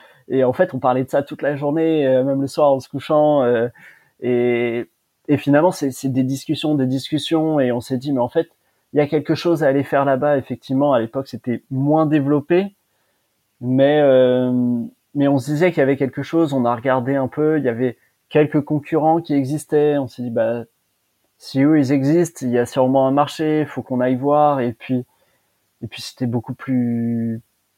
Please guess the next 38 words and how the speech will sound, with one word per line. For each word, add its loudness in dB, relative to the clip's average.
valorisant. 2
Je, -6
je -4
vais 4
être -2
très 0
honnête 0
sur -6
ce -14
point-là, 0
en 0
fait, -4
quand -4
on -12
s'est -6
lancé 0
dans 0
la 2
literie, -2
on 2
avait 4
honte -4
au 0
début 2
de -4
dire 0
à 4
nos, -2
nos -2
potes, -2
euh, -2
bah, -4
on -6
fait, -4
euh, -8
des -4
matelas, -4
euh, -10